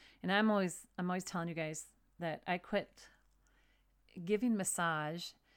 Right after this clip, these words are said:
because I tend to give away all my energy, and I tend to take on everybody else's, um, <laughs> you know, their ill health or whatever. And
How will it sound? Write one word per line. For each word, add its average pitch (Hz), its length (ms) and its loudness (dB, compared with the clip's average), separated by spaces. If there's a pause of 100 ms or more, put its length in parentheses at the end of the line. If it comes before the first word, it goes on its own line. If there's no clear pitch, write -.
(280)
because 190 720 -4
I 185 80 0
tend 190 240 0
to 180 60 -2
give 185 160 0
away 180 180 2
all 175 100 2
my 170 80 0
energy, 180 460 -4 (480)
and 180 120 0
I 180 60 0
tend 185 240 -2
to 185 40 -2
take 180 280 -6
on 165 160 0
everybody 165 360 -2
else's, 160 640 -4
um, 151 460 -6
<laughs> 180 1400 -2
you 220 120 4
know, 196 220 4
their 190 200 0
ill 190 140 4
health 180 300 2
or 190 40 -4
whatever. 185 440 0 (520)
And 196 540 2